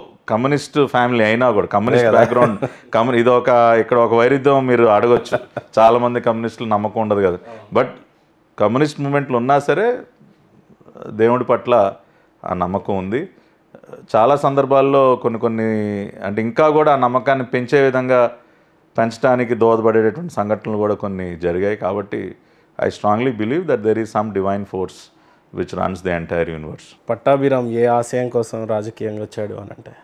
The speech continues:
Speaker 1: ఏదన్నా ఒక మంచి చేయటం కోసం. ఇప్పుడు నాకు ఏదో పెద్ద పెద్ద పదవులు, లేదంటే తద్వారా వచ్చేటటువంటి లగ్జరీసో, తద్వాటిని అడ్డం పెట్టుకుని ఏదో సంపాదించాలో, అది కాదండి.
Speaker 2: Hmm.
Speaker 1: నాకు బిగ్గెస్ట్ మోటివేషన్ ఏంటంటే,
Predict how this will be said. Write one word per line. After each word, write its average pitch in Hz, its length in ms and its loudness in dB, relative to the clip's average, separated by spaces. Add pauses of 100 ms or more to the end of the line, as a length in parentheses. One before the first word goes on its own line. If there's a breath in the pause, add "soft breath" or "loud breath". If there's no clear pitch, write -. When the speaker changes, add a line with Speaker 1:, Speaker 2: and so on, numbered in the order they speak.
(100)
Speaker 1:
ఏదన్నా 175 300 4
ఒక 156 100 2
మంచి 143 320 0
చేయటం 151 300 2
కోసం. 87 260 -2
ఇప్పుడు 104 180 -6
నాకు 110 560 -2 (1200 soft breath)
ఏదో 113 140 2
పెద్ద 104 320 -2
పెద్ద 120 160 0
పదవులు, 113 800 2
లేదంటే 110 400 0
తద్వారా 104 460 2
వచ్చేటటువంటి 101 960 -2
లగ్జరీసో, 98 840 -2 (540 soft breath)
తద్వాటిని 101 480 2
అడ్డం 101 240 0
పెట్టుకుని 101 300 -2
ఏదో 101 120 2
సంపాదించాలో, 98 760 0
అది 95 180 0
కాదండి. 101 400 0 (200)
Speaker 2:
Hmm. 98 200 -8 (200)
Speaker 1:
నాకు 123 240 0
బిగ్గెస్ట్ 147 460 -2
మోటివేషన్ 151 580 0
ఏంటంటే, 120 680 0